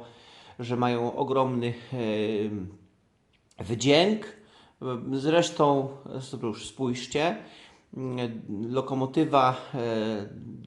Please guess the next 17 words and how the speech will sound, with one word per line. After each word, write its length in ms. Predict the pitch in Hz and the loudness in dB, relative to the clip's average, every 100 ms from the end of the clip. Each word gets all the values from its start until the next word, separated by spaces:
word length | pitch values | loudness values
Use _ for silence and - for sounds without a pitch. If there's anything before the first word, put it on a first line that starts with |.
| 123 | -12
dwa 160 | 110 139 | 0 0
tysiące 460 | 139 131 135 131 131 | 2 0 0 0 0
dziewięćdziesiąt 560 | 123 123 - - 131 | 0 -2 -4 -6 -6
pięć 380 | - 165 160 - - | 0 0 0 -6 -4
zero 240 | 120 127 | 0 2
zero 180 | 123 120 | 0 -2
pięć 300 | - 131 127 | 0 -2 -2
kreska 600 | 123 123 - 117 110 - - - - - | -4 -4 -2 0 0 -2 -18 -20 -20 -8
jeden, 720 | 113 120 151 180 165 143 139 139 - - - | -4 2 4 6 6 4 2 -4 -14 -16 -16
piękne, 480 | - 151 151 151 127 | -2 0 0 -2 -6
w 120 | 123 | -6
pięknym 420 | - 156 151 139 131 | 0 0 2 0 0
takim 460 | 127 - 120 120 - - - - | -4 -4 -4 -4 -12 -20 -20 -6
już 320 | 123 123 123 | -4 -4 -6
współczesnym 800 | - - - 139 151 143 - 135 | -12 -12 -6 -4 0 0 0 0
bardziej 540 | 123 120 113 120 117 117 - | 2 0 0 -2 -2 -4 -6
malowaniu, 720 | 117 117 120 143 147 127 123 | -2 0 4 4 4 0 -2